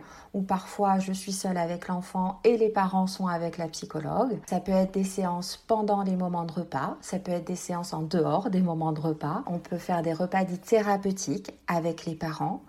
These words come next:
Et puis, une des dernières modalités que l'on propose, c'est aussi le travail en groupe. Alors, ces groupes, on peut les appeler ateliers goût ou repas thérapeutiques selon l'orientation que l'on donne et en fait, selon les possibles, finalement, des enfants que nous accompagnons.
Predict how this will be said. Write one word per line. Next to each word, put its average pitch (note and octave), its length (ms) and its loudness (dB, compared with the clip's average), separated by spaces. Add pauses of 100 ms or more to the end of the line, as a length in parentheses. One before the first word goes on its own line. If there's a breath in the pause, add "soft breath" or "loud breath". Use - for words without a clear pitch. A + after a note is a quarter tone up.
Et G3 140 4
puis, A#3 320 0
une A3 340 0
des G3 140 4
dernières G3 420 4
modalités F#3+ 580 2
que A3 100 0
l'on F3 160 0
propose, G3+ 680 2 (140)
c'est G3 300 -2
aussi A3+ 680 -2
le F3+ 80 -4
travail G3+ 560 2
en F#3 120 4
groupe. A3+ 340 0 (140)
Alors, E3+ 280 0
ces G3 200 -2
groupes, B3 320 2
on G3 140 0
peut - 160 -4
les F3+ 220 0
appeler F3 360 2
ateliers G3+ 520 2
goût A3+ 260 -2 (140)
ou F#3+ 140 2
repas G3+ 340 2
thérapeutiques F#3+ 680 0
selon G3+ 640 -2
l'orientation G3 880 0
que G3+ 140 -6
l'on F3+ 160 -2
donne G#3+ 260 2
et G3 80 0
en E3 80 -2
fait, A3+ 260 -4
selon F#3 260 -2
les F#3 120 2
possibles, G#3 460 -2 (100)
finalement, F#3+ 580 0
des G3 200 0
enfants F#3+ 240 2
que G#3 120 -4
nous F#3 120 2
accompagnons. F#3 580 0